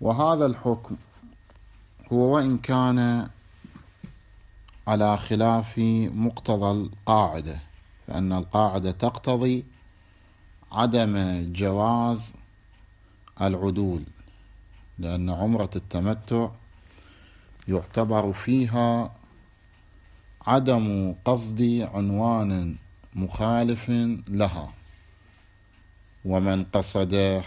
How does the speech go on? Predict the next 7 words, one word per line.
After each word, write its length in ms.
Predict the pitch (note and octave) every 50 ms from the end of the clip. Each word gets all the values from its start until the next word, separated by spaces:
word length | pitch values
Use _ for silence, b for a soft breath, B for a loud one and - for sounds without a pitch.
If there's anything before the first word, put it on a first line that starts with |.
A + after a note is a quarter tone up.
| - -
حج 240 | G#2 F#2 E2+ F2 G2+
الإفراد 760 | F#2+ F2+ F2 F2+ F2+ - - G2 A2 B2 B2+ B2+ B2 A2+ A2+ - - - - - _ - - - - _ _ _ - -
فلا 500 | - - - A#2+ B2+ C#3 C#3 C3+ C3 B2+
يقع 840 | A#2+ A2+ A2+ A#2 A#2+ B2 A#2+ - A2+ G#2 F#2+ F#2+ G2+ G2 F#2+ F2 E2+ - - b b b b b b b b b b b b -
ما 320 | F#2+ G2 G2 G2 F#2+ F#2+ G2+
أتى 320 | G2 G2+ G#2 G2 G2 G2
به 560 | F#2 G#2+ A#2+ A2+ A2 A#2+ A#2 A#2 A#2 A2+ A2+